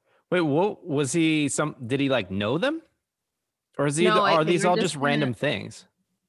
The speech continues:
Speaker 2: Like, ran-, these people were, like, casing the neighborhood, and they,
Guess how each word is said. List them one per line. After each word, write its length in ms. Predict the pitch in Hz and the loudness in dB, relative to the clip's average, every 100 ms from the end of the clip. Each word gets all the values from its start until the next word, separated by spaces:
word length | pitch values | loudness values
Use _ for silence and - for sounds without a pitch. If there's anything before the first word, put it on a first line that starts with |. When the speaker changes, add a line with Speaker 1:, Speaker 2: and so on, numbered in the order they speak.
| _ _ - | _ _ -6
Speaker 2:
Like, 200 | 214 214 | -4 -2
ran-, 280 | 208 202 - | -2 -2 -2
these 200 | 226 226 | -2 -2
people 300 | 262 254 285 | -4 -2 -2
were, 140 | 294 | 0
like, 220 | 262 220 - | 0 -2 -2
casing 420 | 202 220 220 208 | -2 -2 -2 0
the 80 | 190 | 0
neighborhood, 600 | 175 185 262 285 320 - | -2 -2 0 0 -2 -2
and 160 | 202 190 | -2 0
they, 180 | 196 | -2